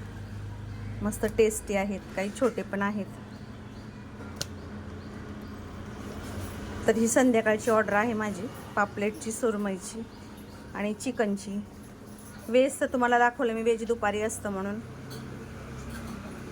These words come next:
कारण इकडं संध्याकाळी नॉनव्हेजला मागणी असते आणि दिवसभर व्हेज चाललं जातं. तर पापलेट पण बघा मॅरिनेट करून झालेत. चिकनवरती पण आलं लसणाची पेस्ट टाकली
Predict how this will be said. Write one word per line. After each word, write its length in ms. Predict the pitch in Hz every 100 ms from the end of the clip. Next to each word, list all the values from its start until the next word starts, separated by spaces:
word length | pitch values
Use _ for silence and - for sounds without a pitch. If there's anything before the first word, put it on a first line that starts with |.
| - - - - - 135 135 135 - - - - - - - - 104 104 - - - - - - -
कारण 220 | 220 226
इकडं 220 | 247 240 247
संध्याकाळी 520 | 262 262 240 226 233
नॉनव्हेजला 560 | 233 233 233 233 226
मागणी 320 | 233 226 214 226
असते 420 | 233 - 214 226 - - - - - - -
आणि 180 | 220 226
दिवसभर 560 | 247 233 214 214 220
व्हेज 240 | 220 240 233
चाललं 380 | - 220 190
जातं. 260 | 185 175 185 - - - - - - - - - -
तर 40 | 220
पापलेट 480 | 240 233 226 220
पण 120 | 226 220
बघा 200 | 214 214
मॅरिनेट 360 | 220 202 196 -
करून 220 | 208 202
झालेत. 300 | 214 254 214 - - - - - - - - - -
चिकनवरती 520 | 254 233 233 226 247
पण 140 | 233
आलं 240 | 226 233 233
लसणाची 400 | 233 233 220 220
पेस्ट 340 | 233 247 -
टाकली 320 | 240 240 208